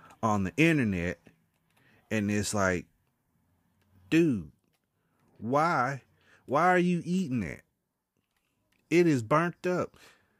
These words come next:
You know, you let these people mash the burgers. They mashed all the juice out the burgers. And then on top of that, they continuously flipped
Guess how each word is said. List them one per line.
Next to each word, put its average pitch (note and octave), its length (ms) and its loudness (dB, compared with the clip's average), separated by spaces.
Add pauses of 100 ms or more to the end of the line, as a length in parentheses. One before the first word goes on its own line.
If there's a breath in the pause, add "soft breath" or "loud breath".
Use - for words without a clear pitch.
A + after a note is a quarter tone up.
(240 soft breath)
You C3 100 -4
know, B2 220 -4 (240 soft breath)
you E3+ 220 0
let E3 280 0
these E3 220 -6
people D#3 380 -4
mash D3 540 -2
the - 80 -6
burgers. C3+ 540 0
They F3 120 6
mashed D3 500 2
all D#3 380 10
the D#3 80 8
juice C3 480 2
out A#2 260 4
the A#2 60 2
burgers. F2 640 0 (1600)
And A#2 160 -2
then F#3 240 6
on D#3 160 2
top C#3+ 340 2
of G#2 100 -2
that, B2+ 280 0
they A#2+ 100 2
continuously C#3 1040 4
flipped - 680 4